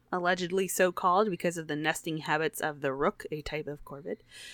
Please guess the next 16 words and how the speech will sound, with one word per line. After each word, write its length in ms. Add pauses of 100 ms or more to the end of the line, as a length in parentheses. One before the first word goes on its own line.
(160)
um, 320
as 220
they 240
create 480
large, 640
noisy 420
colonies 580
in 140
trees, 720 (260)
as 140
well 180
as 140
the 220
sixteenth 560
century 400
slang 480